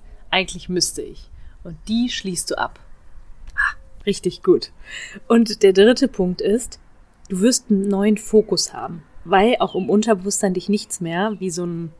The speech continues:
Gummiband zurückhält. Du wirst den Fokus haben auf die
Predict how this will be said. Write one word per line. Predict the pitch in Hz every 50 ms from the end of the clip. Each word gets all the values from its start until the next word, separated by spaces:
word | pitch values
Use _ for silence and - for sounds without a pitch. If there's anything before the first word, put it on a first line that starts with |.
| - -
Gummiband | 247 240 214 190 170 156 165 160 190 190
zurückhält. | - - 196 190 233 226 - - - 160 156 165 190 208 - - - - - - - - -
Du | 196 180
wirst | 196 233 254 - - -
den | - 196 190
Fokus | - - 214 214 214 220 208 - -
haben | 190 190 190 185
auf | - - 170 -
die | - 180 170 170